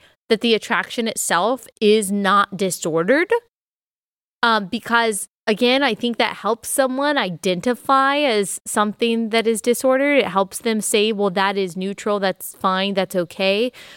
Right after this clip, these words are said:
when really we do need to recognize it as something that is wrong. But I can understand, I don't know if you agree, Bree, and can give your opinion if you want to, but I can understand that, that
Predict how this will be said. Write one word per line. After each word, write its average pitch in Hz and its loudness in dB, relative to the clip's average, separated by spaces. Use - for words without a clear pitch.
when 208 0
really 208 2
we 202 -2
do 202 -2
need 214 -2
to 175 -4
recognize 202 -4
it 247 0
as 180 0
something 196 -2
that 190 0
is 165 -4
wrong. 165 -2
But 277 2
I 302 2
can 302 -4
understand, 240 0
I 214 2
don't 214 -4
know 190 2
if 180 -4
you 180 -2
agree, 170 -6
Bree, 170 -4
and 170 -4
can 180 -4
give 180 -6
your 185 0
opinion 185 -4
if - -14
you 190 -6
want 190 -4
to, 226 2
but 226 0
I 247 2
can 285 -2
understand 226 0
that, - -4
that 202 0